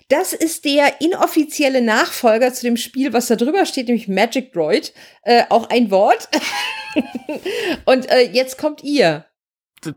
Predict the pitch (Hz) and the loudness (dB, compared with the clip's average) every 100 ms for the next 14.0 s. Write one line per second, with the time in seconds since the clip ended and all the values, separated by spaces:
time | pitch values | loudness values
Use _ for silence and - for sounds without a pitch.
0 | - 131 123 113 214 359 294 160 113 - | -6 -4 -4 0 2 4 4 2 0 -4
1 | - 131 - 175 214 214 190 196 165 139 | -4 -2 0 0 0 -2 2 2 2 0
2 | 156 185 180 - - - _ - 156 135 | -2 -2 -2 -6 -8 -12 _ -8 -6 -4
3 | 151 151 - 143 151 185 175 139 151 147 | -2 0 0 0 0 -2 -2 -2 0 0
4 | 165 190 151 - 180 190 190 - 220 - | 0 0 -2 -2 -4 -2 -4 -4 -6 0
5 | 151 320 - 285 240 302 370 - _ _ | 2 2 2 2 4 4 2 -2 _ _
6 | _ 233 269 240 196 240 240 - 196 - | _ -2 0 0 -2 -2 -2 -4 -2 -2
7 | 262 - 330 381 381 330 - 311 - 311 | -2 0 0 2 2 2 2 0 0 0
8 | 285 277 269 277 262 247 247 - 233 226 | 2 -2 -2 0 2 2 2 4 4 6
9 | 226 226 247 226 226 220 220 - 208 202 | 4 2 0 2 2 2 -2 0 2 2
10 | 208 190 339 392 - - 254 285 294 302 | 0 0 2 2 0 0 0 0 -4 -4
11 | 302 285 254 269 392 415 220 202 180 202 | -4 0 -2 -2 -4 -4 -4 -4 -2 -2
12 | 262 - 254 285 440 - - 226 196 339 | -4 -6 -4 0 0 -2 -6 -2 0 -2
13 | - - - - - 254 254 254 254 | -10 -18 -18 -12 -2 2 4 2 0